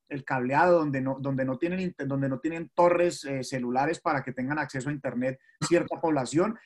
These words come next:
Estamos hablando de un, de aproximadamente dos billones de personas en el mundo que todavía no están conectadas al, a-, al internet,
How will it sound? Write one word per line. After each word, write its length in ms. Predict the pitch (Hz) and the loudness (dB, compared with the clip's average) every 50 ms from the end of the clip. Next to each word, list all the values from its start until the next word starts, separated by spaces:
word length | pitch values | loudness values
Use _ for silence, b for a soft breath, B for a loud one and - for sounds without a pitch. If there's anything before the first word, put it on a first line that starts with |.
| B B | B B
Estamos 300 | - - 143 156 175 180 | -6 -2 -2 2 2 2
hablando 340 | 165 151 143 143 151 170 175 | 4 4 2 2 4 4 6
de 120 | 170 170 | 6 6
un, 160 | 175 170 - _ | 4 2 -4 _
de 200 | 151 143 165 151 - | -6 -4 -4 -2 0
aproximadamente 1000 | 151 147 - 156 147 143 139 143 139 135 143 151 165 165 165 160 143 - 170 165 147 | -2 -4 -2 -4 -6 -4 -2 0 0 2 2 2 0 -2 -6 -10 -6 -4 -4 -4 -2
dos 380 | 139 135 170 175 180 175 156 | 2 4 6 6 6 4 -2
billones 800 | 147 180 175 147 139 151 180 185 180 180 190 190 185 - - _ _ _ _ _ _ _ _ | -6 -6 -6 -4 0 2 4 4 4 2 -2 -4 -8 -10 -14 _ _ _ _ _ _ _ _
de 160 | - 156 147 | -4 -2 -2
personas 520 | 143 - 151 131 127 117 147 151 165 175 180 | -2 -2 -4 -4 -2 -2 0 0 0 -2 -2
en 80 | 175 | -2
el 120 | 156 139 131 | -2 -2 0
mundo 300 | 135 147 151 160 175 165 | 0 0 0 0 0 -2
que 80 | 165 | -2
todavía 340 | - - 139 131 131 131 131 | 0 0 2 2 2 2 0
no 60 | 147 | 0
están 280 | 160 143 - 165 160 147 | -4 -4 -4 -6 -6 -4
conectadas 680 | - 170 170 156 135 - _ - 147 151 160 165 147 160 | -4 -4 -2 -2 -4 -4 _ 0 2 2 2 2 0 -2
al, 120 | 143 139 - | -2 -2 -4
a-, 100 | 139 131 | -4 -4
al 200 | - 127 131 131 | -4 -4 -4 -4
internet, 540 | 123 123 - 123 120 120 135 151 175 175 | -4 -6 -6 -6 -4 -2 0 0 0 0